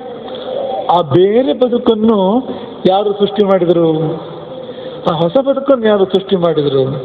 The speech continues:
ಗುರು ಬ್ರಹ್ಮ. ಅದನ್ನ ಗುರು ಬ್ರಹ್ಮ.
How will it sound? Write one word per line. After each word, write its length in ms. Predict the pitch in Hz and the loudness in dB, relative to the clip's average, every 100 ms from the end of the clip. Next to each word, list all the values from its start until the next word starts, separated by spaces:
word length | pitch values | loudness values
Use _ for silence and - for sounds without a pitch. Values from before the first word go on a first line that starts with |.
| - - - - - - - | -12 -12 -6 -4 -2 -2 0
ಗುರು 320 | 170 151 147 143 | 2 2 0 -2
ಬ್ರಹ್ಮ. 360 | 131 120 117 110 139 147 123 127 127 - - - - - - - - - - - | 0 4 4 4 2 0 -2 -8 -12 -18 -20 -20 -20 -20 -20 -20 -20 -20 -20 -4
ಅದನ್ನ 280 | 131 135 240 | -2 0 0
ಗುರು 220 | 302 160 143 | 2 0 2
ಬ್ರಹ್ಮ. 320 | 127 120 | 0 0